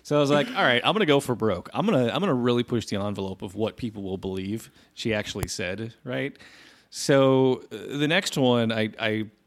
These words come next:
I was looking for one of her late night tweets, and I couldn't find it, so I just changed the, the time on it to, like, three twenty-eight A M.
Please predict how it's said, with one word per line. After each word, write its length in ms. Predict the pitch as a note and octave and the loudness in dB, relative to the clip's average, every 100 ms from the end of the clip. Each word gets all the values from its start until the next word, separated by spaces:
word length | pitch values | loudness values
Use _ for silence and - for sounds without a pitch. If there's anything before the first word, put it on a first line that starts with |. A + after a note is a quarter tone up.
| _ _ _ - - | _ _ _ -6 -2
I 40 | |
was 120 | B2 | 0
looking 180 | D3+ D#3+ | 0 0
for 180 | C3+ A#2+ | -2 0
one 120 | B2 | 2
of 60 | A#2 | 0
her 80 | G2 | 0
late 280 | F#2+ G2+ F#2 | -4 -6 -6
night 200 | F2 F2+ | -10 -8
tweets, 280 | G2+ F2+ - | -6 -6 -4
and 60 | |
I 20 | F#2+ | -4
couldn't 220 | B2+ G2 | -4 -2
find 280 | - F#2+ F#2+ | -4 0 0
it, 60 | |
so 100 | F2+ | -2
I 60 | G2 | -6
just 160 | G2 | -6
changed 380 | - G2+ F#2+ - | -6 -6 -6 -8
the, 160 | F2+ F2 - | -10 -8 -10
the 80 | |
time 400 | G2+ - F#2+ F2+ | -12 -8 -6 -6
on 160 | F#2+ F#2 | -6 -6
it 160 | G2 - | -8 -8
to, 160 | - | -12
like, 260 | F2 F2+ - | -10 -12 -14
three 300 | - G2+ G2+ | -10 -8 -8
twenty-eight 560 | - F#2 F#2+ F#2 F#2+ - | -8 -8 -8 -8 -8 -6
A 160 | F#2+ | -6
M. 300 | F#2 F2+ G#2 | -6 -4 -6